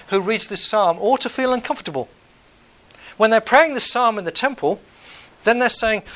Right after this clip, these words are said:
"This is what you're supposed to be, right? Give the king your justice, O God, and your righteousness to a king's son. May he judge your people with righteousness and your poor with justice." May the mountains yield prosperity for the people and the hills in righteousness. May he defend the cause of the poor of the people,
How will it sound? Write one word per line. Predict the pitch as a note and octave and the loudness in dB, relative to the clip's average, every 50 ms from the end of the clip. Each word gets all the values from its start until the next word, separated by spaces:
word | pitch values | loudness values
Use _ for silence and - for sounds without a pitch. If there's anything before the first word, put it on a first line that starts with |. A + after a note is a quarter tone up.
| - - | 0 2
"This | B3 B3+ - | 4 4 4
is | C#4 C4+ | 4 4
what | C#4+ C#4+ B3 | 2 2 4
you're | C4 C#4 C4 | 6 4 4
supposed | - - C4+ C4+ B3 - | 4 2 0 -2 -2 -2
to | - B3+ | -6 -4
be, | G#3 D#4 C#4 G#3 F3 | 0 0 0 0 2
right? | G3 A#3 C#4+ D4+ D4+ - - _ _ _ _ _ _ _ _ _ _ _ _ _ _ _ _ _ _ _ _ _ _ _ _ - - - - _ _ | 4 4 6 4 4 0 -6 _ _ _ _ _ _ _ _ _ _ _ _ _ _ _ _ _ _ _ _ _ _ _ _ -20 -20 -20 -20 _ _
Give | - G#3+ G3+ - | 0 0 0 0
the | G#3+ | -2
king | - - G#3+ G#3 G3 | -2 0 0 0 0
your | G3 F#3+ F3 | 0 -2 -2
justice, | - G#3+ G3+ - - - F3+ - - | 0 0 0 0 0 0 0 -2 -2
O | C#3+ C3+ | -4 -8
God, | - C3 A#2+ A#2 A#2+ C3 | -8 -8 -8 -8 -8 -10
and | C3+ C#3 | -10 -6
your | C#3 C3+ | -6 -4
righteousness | B2+ D3+ E3 E3+ - - D3 - C#3 B2 - | 0 0 0 0 0 -2 -4 -4 -4 -6 -6
to | - C3+ B2 | -6 -6 -8
a | |
king's | - - - C#3+ C#3 B2+ - | -8 -8 -10 -8 -2 0 0
son. | - D#3 D3 B2+ A2+ - - - - - - - - | 0 0 -2 -8 -12 -16 -20 -20 -20 -20 -20 -18 -6
May | - D3 E3+ E3+ | -2 -2 0 0
he | F#3 F3 | -2 -4
judge | C#3 - E3+ F3+ F3 - | -2 0 0 0 0 0
your | E3 D#3+ D#3 | -2 -2 -2
people | - - E3+ D#3 D#3 D3 | -2 -4 -6 -4 -4 -4
with | C#3 C#3 B2 | -4 -4 -2
righteousness | B2+ C#3+ D3 D#3 - - C#3 C#3 D3 C#3 | -2 0 0 0 -2 -4 -6 -4 -4 -6
and | - C3+ | -6 -4
your | C3 C#3 C3+ | -6 -6 -6
poor | - - C#3 C#3 C3+ | -6 -6 -6 -6 -6
with | C3 C3 A#2 - | -6 -8 -10 -6
justice." | D3 D3 C#3 - - B2 A2+ - - - - _ _ _ _ _ _ _ _ _ _ _ | -6 -4 -4 -4 -4 -4 -2 -2 -2 -4 -6 _ _ _ _ _ _ _ _ _ _ _
May | D3 D3 | -4 -2
the | C3 B2+ | -2 -2
mountains | C3 C#3 C#3+ D#3 D3 - - C3+ B2 - - | -2 -2 -2 -2 -2 -4 -6 -6 -8 -8 -6
yield | C#3 C#3+ C#3+ C3+ - | -4 -4 -4 -4 -4
prosperity | - D3 - - - D3+ C#3+ C3 - C3+ | -4 -6 -6 -4 -4 -4 -2 -2 -4 -8
for | - - | -10 -12
the | A#2+ C3 | -14 -14
people | - - D#3+ D#3+ D#3+ - B2+ A#2 | -12 -10 -10 -10 -8 -8 -10 -10
and | A2+ A#2 | -10 -12
the | A2+ | -10
hills | D3 D3+ D3+ C3+ A2+ | -8 -6 -6 -6 -8
in | A#2+ A2+ A#2+ | -8 -8 -8
righteousness. | C3 C#3+ C#3 - - - C3 A#2+ - - - - - - - - - - - | -8 -6 -6 -6 -6 -8 -4 -4 -4 -4 -4 -6 -14 -18 -18 -18 -18 -10 -4
May | D3+ D3+ D3+ | -2 0 0
he | D3+ | 0
defend | C#3+ D3+ - - F3 E3+ E3+ E3 | -2 -4 -2 0 -2 -2 -2 -4
the | D#3 | -8
cause | - - - D#3+ D#3 D3+ - - | -8 -6 -4 -2 -2 -2 -2 -4
of | D3 | -4
the | C#3 - | -6 -8
poor | - - F#3+ G#3 G3+ F3 | -8 -4 -2 0 0 0
of | C#3 - | -2 -4
the | C3 | -10
people, | - - A#2+ G2+ - A#2+ - | -14 -14 -16 -14 -16 -18 -20